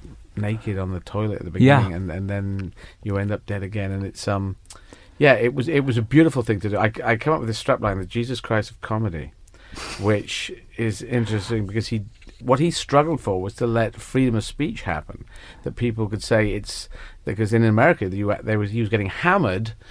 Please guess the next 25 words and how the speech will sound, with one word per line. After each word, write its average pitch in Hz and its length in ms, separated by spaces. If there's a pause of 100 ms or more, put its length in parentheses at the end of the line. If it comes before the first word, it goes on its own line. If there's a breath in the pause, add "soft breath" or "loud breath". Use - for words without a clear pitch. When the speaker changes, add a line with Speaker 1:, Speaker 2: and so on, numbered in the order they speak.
(180 soft breath)
Speaker 1:
for 113 680
saying 104 560
bad 101 320
words, 120 360
say, 92 260
but 110 260
then 117 140
it 117 100
was 110 140
stopping 120 420
what 113 140
he 113 80
was 104 160
trying 151 320
to 113 60
say 85 200
and 87 100
what 98 100
he 95 60
was 95 100
trying 104 160
to 90 60
open 101 240
up 104 160
about 90 220